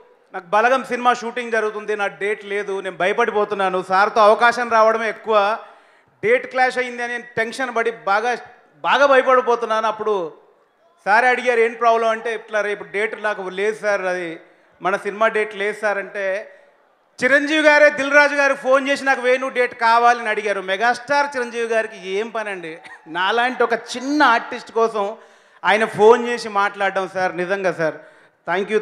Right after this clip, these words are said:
thank you so much. నా సినిమా రిలీజ్ అయ్యి రెండు వారాలు బా-, మంచి సినిమా, మంచి సినిమా అని, బలగం అనే సినిమా మంచి సినిమా అని తెలిసింది.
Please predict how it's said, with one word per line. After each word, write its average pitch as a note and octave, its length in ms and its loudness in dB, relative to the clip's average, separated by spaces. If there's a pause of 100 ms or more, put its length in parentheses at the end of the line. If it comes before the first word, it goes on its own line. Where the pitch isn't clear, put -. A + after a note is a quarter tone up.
(120)
thank F#3+ 220 -2
you G#3+ 80 -2 (120)
so G3+ 160 2
much. G3+ 180 2 (600)
నా F#3 120 -2
సినిమా A#3 440 2
రిలీజ్ A#3 260 0
అయ్యి A#3+ 140 2
రెండు A3 200 0
వారాలు A3+ 340 4
బా-, G3 280 0
మంచి G3+ 280 -8
సినిమా, A#3 260 -8
మంచి G#3 320 -8
సినిమా A3 200 -8
అని, G#3+ 200 -10 (200)
బలగం G3+ 300 -6
అనే G#3+ 140 -8
సినిమా G3+ 260 -10
మంచి F#3 240 -10
సినిమా G3+ 200 -6
అని F#3+ 80 -6
తెలిసింది. F#3 760 -10